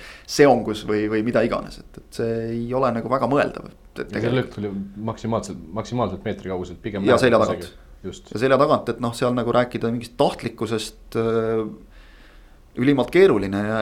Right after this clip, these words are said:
Speaker 1: ja tegelikult siin eelmisse vooru jäi, jäi veel üks selline otsus, kus löödi nagu vist Crystal Palace'i mehele, Joel Wardile pall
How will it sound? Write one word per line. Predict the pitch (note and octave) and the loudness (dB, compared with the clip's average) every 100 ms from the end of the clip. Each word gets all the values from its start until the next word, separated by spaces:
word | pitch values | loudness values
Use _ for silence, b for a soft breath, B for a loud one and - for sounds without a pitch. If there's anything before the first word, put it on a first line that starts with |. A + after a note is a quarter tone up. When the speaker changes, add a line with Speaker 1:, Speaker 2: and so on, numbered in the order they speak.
| A2 | 0
Speaker 1:
ja | |
tegelikult | A#2+ A#2 A2 A2+ | 2 0 -2 -6
siin | - A#2 A#2 A#2 A#2+ | -10 -8 -8 -6 0
eelmisse | C3 B2 G#2 - A2+ A2+ A#2 | 0 0 -4 -4 -2 2 2
vooru | A2+ B2 A#2 A2 | 4 2 2 2
jäi, | A#2 A#2+ A#2+ | 0 0 2
jäi | B2 | 2
veel | C#3 D#3+ G2+ | 6 4 4
üks | - | -2
selline | G2+ G2+ | -4 -2
otsus, | G#2 - - - | -2 -4 -10 -16
kus | - A2+ | -10 2
löödi | A2+ G#2+ G#2+ | 4 4 0
nagu | G#2+ A2 A2+ A#2 A#2+ - | -4 -6 -4 -4 -4 -4
vist | - - - | -8 -16 -12
Crystal | A#2+ A#2+ | -4 0
Palace'i | - A#2+ - A#2+ | 4 2 0 -8
mehele, | F#2+ - | -10 -6
Joel | A#2 A2 | -4 4
Wardile | C#3 C#3+ G#2+ A2 | 6 6 4 0
pall | A2 A2+ G2+ A2 | 2 2 0 -4